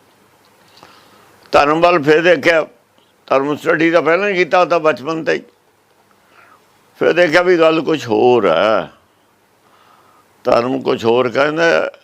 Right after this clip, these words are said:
ਅਸੀਂ ਕੁਛ ਹੋਰ ਕਰ ਰਹੇ ਹਾਂ। ਧਰਮ ਦੇ ਕਹਿਣ ਦਾ ਔਰ ਸਾਡੇ ਆਚਰਣ ਦਾ ਤਾਂ ਜ਼ਮੀਨ ਅਸਮਾਨ ਦਾ ਫਰਕ ਹੈ। ਜੋ ਧਰਮ ਕਹਿੰਦਾ, ਅਸੀਂ ਮੰਨਦੇ ਹੀ ਨਹੀਂ।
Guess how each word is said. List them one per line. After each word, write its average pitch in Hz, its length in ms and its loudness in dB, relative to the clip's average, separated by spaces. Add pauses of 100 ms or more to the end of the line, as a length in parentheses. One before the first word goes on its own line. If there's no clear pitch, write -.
(180)
ਅਸੀਂ 147 240 -6
ਕੁਛ 131 220 -8
ਹੋਰ 113 260 -2
ਕਰ 104 220 -2
ਰਹੇ 90 360 -8
ਹਾਂ। 76 80 -16 (2000)
ਧਰਮ 135 320 0
ਦੇ 190 160 4
ਕਹਿਣ 156 400 0
ਦਾ 190 140 2
ਔਰ 180 80 -2
ਸਾਡੇ 160 380 2
ਆਚਰਣ 160 500 -2
ਦਾ 170 160 -2
ਤਾਂ 175 180 0
ਜ਼ਮੀਨ 165 440 -6
ਅਸਮਾਨ 160 360 -6
ਦਾ 160 120 2
ਫਰਕ 147 320 -2
ਹੈ। 180 320 0 (3250)
ਜੋ 139 120 2
ਧਰਮ 151 400 0
ਕਹਿੰਦਾ, 185 320 2
ਅਸੀਂ 180 180 2
ਮੰਨਦੇ 160 380 0
ਹੀ 165 100 0
ਨਹੀਂ। 156 180 -10